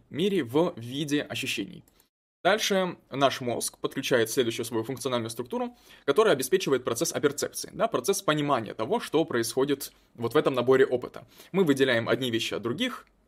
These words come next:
и на чувственном уровне, да, то есть мы ориентируемся в пространстве, мы не врезаемся в деревья и так далее, и так далее. Вот. И на следующем этапе мы уже можем говорить о том, что в нашей голове формируются некоторые представления.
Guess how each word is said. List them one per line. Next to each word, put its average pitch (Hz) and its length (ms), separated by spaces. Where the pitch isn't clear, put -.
и 156 100
на 151 160
чувственном 151 400
уровне, 135 340
да, 196 140
то - 60
есть 110 120
мы 123 100
ориентируемся 117 480
в - 20
пространстве, 143 500
мы 123 100
не 120 80
врезаемся 113 460
в - 20
деревья 165 460
и 135 120
так 139 180
далее, 113 220
и - 20
так 113 140
далее. - 260
Вот. 120 280
И 220 360
на 170 340
следующем 170 500
этапе 226 500
мы 196 440
уже 131 260
можем 156 260
говорить 139 280
о 120 120
том, 160 380
что 123 840
в 127 180
нашей 151 240
голове 143 240
формируются 151 560
некоторые 135 320
представления. 113 640